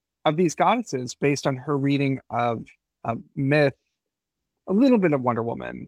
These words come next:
and the feminist lens through which she saw them. And then we set up a Pinterest board and started putting up stuff. And then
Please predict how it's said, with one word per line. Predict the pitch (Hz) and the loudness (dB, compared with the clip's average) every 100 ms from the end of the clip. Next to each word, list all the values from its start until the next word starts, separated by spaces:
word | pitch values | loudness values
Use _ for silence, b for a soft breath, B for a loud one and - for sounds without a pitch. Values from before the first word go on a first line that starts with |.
| - | -2
and | 160 165 156 160 | 2 2 2 0
the | 156 143 131 | 0 0 0
feminist | 165 156 147 151 | -2 0 -4 -2
lens | 135 127 - | -2 -2 -4
through | 127 | -4
which | 113 - - - | -4 -8 -10 -6
she | - 131 | -4 -4
saw | - 110 113 | -4 -4 -4
them. | - - - | -6 -10 -8
And | 175 165 | -6 -2
then | 160 233 | 0 2
we | 254 | 2
set | - 247 | 2 0
up | 247 | 0
a | |
Pinterest | 220 180 247 208 - | -4 -2 2 0 0
board | 139 123 | -2 -2
and | 120 | -6
started | - 143 147 - | -4 -2 -2 -4
putting | - 156 151 - | -6 -4 -4 -2
up | 131 127 _ _ _ | 0 0 _ _ _
stuff. | - - 120 - - - | -8 0 0 0 -8 -2
And | 147 | 2
then | 151 | 2